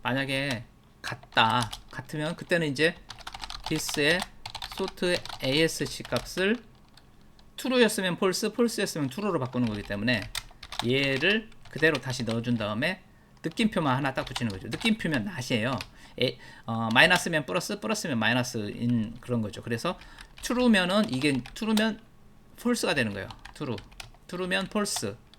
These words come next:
false면 true, 낫이면은 그 반대값 뒤엎-, 뒤집는 거거든요. 뒤집는 거예요. 그래서 true면 false, false면 true, true로 뒤집는 것이 이 느낌표 연산자거든요. not, not이죠, not. 이것에.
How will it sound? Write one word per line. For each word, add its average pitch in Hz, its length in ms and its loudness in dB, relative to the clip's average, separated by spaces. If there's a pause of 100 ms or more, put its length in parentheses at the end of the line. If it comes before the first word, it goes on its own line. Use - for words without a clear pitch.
(180)
false면 220 440 2
true, 196 400 -2 (220)
낫이면은 139 500 2
그 - 80 -6
반대값 127 540 0
뒤엎-, 185 280 4 (360)
뒤집는 196 380 4
거거든요. 127 420 0
뒤집는 123 380 0
거예요. 110 240 -8 (120)
그래서 110 300 -8
true면 175 360 -4
false, 180 500 -4
false면 160 420 -6
true, 175 240 -6 (500)
true로 180 420 0
뒤집는 135 420 0
것이 107 300 -2
이 110 120 0
느낌표 147 400 -2
연산자거든요. 107 640 -4
not, 110 260 0 (400)
not이죠, - 360 -4
not. 98 140 -6 (760)
이것에. - 340 -6